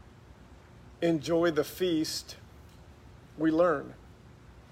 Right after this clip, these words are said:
But we don't learn specifically about the holy days.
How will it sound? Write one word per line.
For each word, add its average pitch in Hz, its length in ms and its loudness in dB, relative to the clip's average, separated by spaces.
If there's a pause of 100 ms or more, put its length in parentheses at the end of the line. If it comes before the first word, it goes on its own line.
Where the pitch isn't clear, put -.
(840)
But 170 160 6
we 175 120 2
don't 180 260 8
learn 170 300 4
specifically 160 720 -2
about 151 320 4
the 139 60 -2
holy 170 340 2
days. 139 540 -4